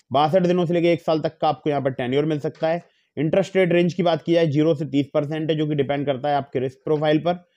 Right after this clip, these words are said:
अ, प्रेजेंटली अवेलेबल है अठारह हज़ार से ज़्यादा पिन कोड्स पर पूरे भारत में। और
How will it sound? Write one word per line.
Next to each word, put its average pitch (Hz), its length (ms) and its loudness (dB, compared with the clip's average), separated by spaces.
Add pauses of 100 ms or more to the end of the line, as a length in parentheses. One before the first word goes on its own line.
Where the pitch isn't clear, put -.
(380)
अ, 143 120 4
प्रेजेंटली 180 540 2
अवेलेबल 175 420 4
है 185 60 2
अठारह 165 280 2
हज़ार 170 160 2
से 139 40 -10
ज़्यादा 165 200 2
पिन 147 220 0
कोड्स 156 220 0 (120)
पर 175 100 2
पूरे 156 240 0
भारत 131 300 0
में। 160 200 -4 (460)
और 147 300 4